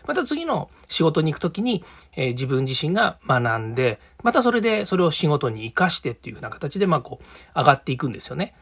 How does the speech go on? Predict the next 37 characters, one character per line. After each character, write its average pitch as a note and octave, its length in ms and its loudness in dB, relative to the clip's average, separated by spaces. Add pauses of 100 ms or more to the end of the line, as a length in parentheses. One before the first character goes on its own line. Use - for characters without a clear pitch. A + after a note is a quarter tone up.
(140)
ま - 60 -6
あ、 - 20 -4
こ C#4 80 0
れ - 80 0 (120)
多 G4 160 10
く E4 120 -4
の F#3+ 60 2
人 D#3+ 120 -2
が D3+ 80 0
そ D#3+ 160 -2
う C#3 40 2
だ C#3 100 2
と B2+ 100 -6
い B2 40 -2
う - 20 -2
こ C3+ 100 -2
と B2 120 -2
で B2 40 -4
は A#2 160 -2
な D3 120 2
く - 60 -10
て、 D#3 260 0
ま E3+ 80 0
あ、 - 20 2
大 A#3+ 180 4
体 B3 180 2
一 F#3 80 -4
般 C4+ 140 4
的 C4 100 0
に B3+ 80 -2
そ B3 140 -4
う A#3 40 -2
い - 20 -2
う - 20 -2
ふ A3 60 -8
う A#3+ 60 2
な D#3 200 -2